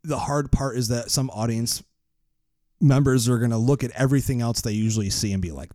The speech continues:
it just sticks out like a sore thumb because it really is so subpar. Especially when you have real animals in the movie. Uh, it's like this dog, dude, fucking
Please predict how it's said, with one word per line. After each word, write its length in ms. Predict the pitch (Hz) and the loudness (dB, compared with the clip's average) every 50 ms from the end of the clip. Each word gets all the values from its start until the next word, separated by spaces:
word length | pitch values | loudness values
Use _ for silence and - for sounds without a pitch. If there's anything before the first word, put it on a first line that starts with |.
| _ - | _ -18
it 280 | 127 - 139 151 156 | -4 -4 -2 -2 2
just 200 | 139 156 151 - | 4 4 4 4
sticks 260 | - - 165 - - | 4 0 0 2 2
out 140 | 165 151 123 | 0 0 0
like 140 | 123 110 104 | -2 -4 -4
a 40 | 107 | -4
sore 260 | - - 127 110 98 | -2 0 0 0 0
thumb 300 | 90 - 107 87 80 85 | -2 -4 -6 -6 -6 -6
because 300 | 90 92 - 123 113 98 | -8 -2 2 2 4 4
it 100 | 120 123 127 | 2 2 2
really 360 | 131 131 127 120 113 110 110 | 4 4 4 4 4 2 2
is 320 | 104 95 92 92 - - - _ - | 0 0 0 -2 -2 -4 -6 _ -4
so 300 | - - - 135 117 107 | -2 0 0 0 0 -2
subpar. 800 | 101 - - - 107 95 92 - - - 104 90 78 67 62 58 - - _ - _ _ _ _ _ _ _ _ _ _ _ _ _ _ _ | -2 -2 -2 -2 -4 -4 2 2 2 2 2 -4 -4 -6 -8 -10 -12 -16 _ -20 _ _ _ _ _ _ _ _ _ _ _ _ _ _ _
Especially 260 | - - 208 208 170 196 | 4 4 6 6 6 6
when 60 | 185 | 8
you 80 | 180 165 | 8 6
have 180 | 151 160 135 | 6 6 4
real 160 | 139 143 139 127 | 4 2 2 2
animals 420 | 156 202 233 240 220 185 160 123 139 | 2 2 2 4 4 2 2 4 4
in 80 | 139 | 4
the 60 | 135 131 | 4 4
movie. 500 | 135 135 139 135 127 131 131 135 127 - - - - _ _ _ _ _ _ _ - | 4 6 6 6 6 6 4 4 2 -2 -8 -20 -20 _ _ _ _ _ _ _ -16
Uh, 80 | 139 - - | -14 -6 -4
it's 160 | 143 - - | -4 0 0
like 100 | 165 - | -2 0
this 220 | - 180 147 123 | 2 2 2 2
dog, 500 | 135 123 185 190 185 175 147 117 104 107 | 2 0 0 0 2 0 0 0 -2 -4
dude, 320 | 127 131 117 120 127 - - | -2 0 0 0 -2 -4 -6
fucking 560 | - 151 139 135 - 143 127 120 120 110 | -6 -6 -4 -4 -4 -4 -4 -4 -4 -6